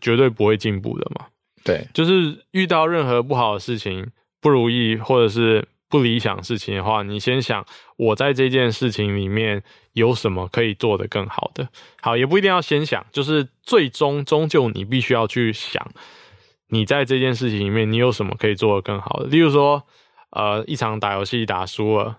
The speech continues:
Speaker 2: 嗯。
Speaker 1: 然后虽然这是一个，呃，三打三或五打五的游戏，
Speaker 2: 对。
Speaker 1: 但是你不可能就是你做的全，从头到尾都是完美的，就像是职业选手操作一样嘛，
Speaker 2: 嗯。
Speaker 1: 你一定还是有可以更好的地方，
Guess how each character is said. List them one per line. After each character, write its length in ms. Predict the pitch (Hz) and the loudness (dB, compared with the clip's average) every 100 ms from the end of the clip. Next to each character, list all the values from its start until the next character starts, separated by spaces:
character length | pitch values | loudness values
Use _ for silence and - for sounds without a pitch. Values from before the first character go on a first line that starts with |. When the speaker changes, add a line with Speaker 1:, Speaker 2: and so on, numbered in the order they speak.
| - | -2
Speaker 2:
嗯。 80 | 107 | 0
Speaker 1:
然 80 | |
后 60 | 120 | 2
虽 140 | 131 | 2
然 160 | 139 120 | 0 -2
这 100 | 123 | -4
是 120 | 127 | -2
一 140 | 120 110 | 0 2
个， 260 | 104 101 - - - _ _ _ | 2 0 -4 -20 -20 _ _ _
呃， 300 | 101 98 98 | -2 0 -2
三 180 | 107 120 | -2 -2
打 140 | 117 104 | 0 -2
三 180 | 110 | -2
或 100 | 110 | 0
五 140 | 113 104 | 0 0
打 160 | 101 | 0
五 140 | 101 107 | 0 0
的 100 | 110 | -2
游 160 | 107 | -4
戏， 260 | 110 110 110 - | -4 -6 -8 -6
Speaker 2:
对。 160 | 92 - - - | -8 -8 -14 -6
Speaker 1:
但 180 | 151 156 | -4 -2
是 360 | 165 160 143 | 0 0 2
你 160 | 123 117 | 0 -2
不 160 | 107 | -2
可 100 | 143 | 0
能 320 | 117 107 113 120 | 0 0 -4 -6
就 160 | - 123 | 0 2
是 160 | 123 | 2
你 160 | 117 107 | 2 2
做 260 | 151 143 120 | 4 4 4
的 80 | |
全， 220 | 107 - 113 120 | 0 -2 0 0
从 180 | 127 131 | -2 0
头 40 | |
到 140 | 143 | 0
尾 40 | 117 | -2
都 140 | 117 | -2
是 80 | 127 | -2
完 220 | 113 101 | -2 -2
美 180 | 107 92 | -2 -4
的， 160 | 92 92 | -4 -2
就 100 | 117 | 0
像 240 | 120 113 | 0 -4
是 60 | 113 | -6
职 180 | - | -4
业 120 | 104 101 | -4 -2
选 180 | 104 | -2
手 160 | 98 101 | -2 -4
操 180 | - 98 | -4 -4
作 220 | - 113 | -2 -4
一 60 | 120 | -4
样 200 | - - | -8 -8
嘛， 60 | - | -2
Speaker 2:
嗯。 60 | 120 | 2
Speaker 1:
你 40 | |
一 20 | |
定 180 | 131 170 | 2 2
还 120 | 123 127 | 0 -2
是 80 | |
有 160 | 123 104 | -2 -2
可 100 | - | -2
以 60 | 117 | -2
更 200 | 117 98 | -2 -2
好 140 | 98 | -2
的 60 | 98 | 0
地 160 | 107 | -4
方， 200 | 95 - | -4 -8